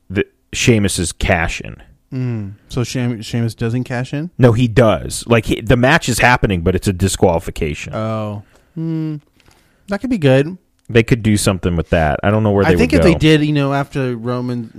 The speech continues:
Speaker 2: you know, Re-, Roman beats Dean, he's a champ, blah, blah, blah. They go to handshake. He gets pissed off, fuck, fucks him up, takes some chair shots, put him through a table, do something.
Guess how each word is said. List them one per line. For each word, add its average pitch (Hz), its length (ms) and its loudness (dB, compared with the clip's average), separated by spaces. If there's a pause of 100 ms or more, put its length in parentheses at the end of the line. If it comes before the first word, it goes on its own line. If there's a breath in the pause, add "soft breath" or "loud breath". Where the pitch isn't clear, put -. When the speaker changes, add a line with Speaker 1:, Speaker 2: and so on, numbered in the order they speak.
(100)
Speaker 2:
you 123 60 -2
know, 117 160 -2
Re-, 113 240 -4
Roman 117 400 -2
beats 113 260 -6
Dean, 110 460 -6
he's 107 180 -6
a 101 60 -8
champ, 104 320 -8
blah, 104 120 -6
blah, 104 120 -6
blah. 101 540 -4
They 101 100 -6
go 104 80 -6
to 101 100 -6
handshake. 104 500 -8
He 104 100 -14
gets 101 140 -12
pissed 104 300 -10
off, 98 260 -8
fuck, 92 180 -16
fucks - 400 -14
him 107 100 -6
up, 98 240 -10
takes 107 220 -12
some 107 100 -10
chair 104 260 -6
shots, 101 360 -10
put 107 160 -8
him 104 100 -8
through 101 140 -8
a 98 40 -8
table, 104 360 -12
do 151 180 -10
something. 123 540 -8